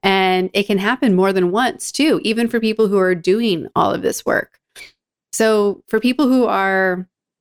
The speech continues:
maybe scared or intimidated or overwhelmed by how much of their life may not have been their own choosing right now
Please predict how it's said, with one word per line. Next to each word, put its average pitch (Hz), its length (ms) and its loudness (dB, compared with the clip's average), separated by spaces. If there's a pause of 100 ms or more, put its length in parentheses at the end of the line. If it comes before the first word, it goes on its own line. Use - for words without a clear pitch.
maybe 196 260 4
scared 175 420 -2
or 175 80 0
intimidated 175 600 0
or 175 120 0
overwhelmed 175 720 0
by 170 520 -2 (1300)
how 214 240 0
much 196 220 0
of 196 80 0
their 180 160 2
life 180 320 -2
may 180 220 2
not 175 320 0
have 180 180 -2
been 175 500 0 (180)
their 202 220 2
own 175 200 0
choosing 202 560 0
right 247 260 -2
now 262 440 -2